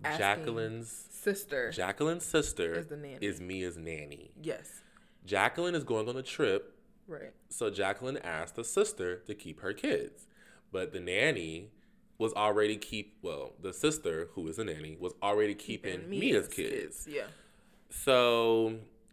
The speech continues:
Speaker 2: I guess Jacqueline expected Mia to figure all that out,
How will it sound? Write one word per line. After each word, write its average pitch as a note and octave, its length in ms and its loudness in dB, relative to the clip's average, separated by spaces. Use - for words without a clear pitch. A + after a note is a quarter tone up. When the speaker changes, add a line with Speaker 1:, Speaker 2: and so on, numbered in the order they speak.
Speaker 2:
I A2 120 6
guess B2 260 4
Jacqueline G#2 1040 2
expected G#2 600 0
Mia G2+ 500 0
to B2 160 -6
figure B2 320 0
all A#2 200 2
that A#2+ 160 -2
out, B2 420 -2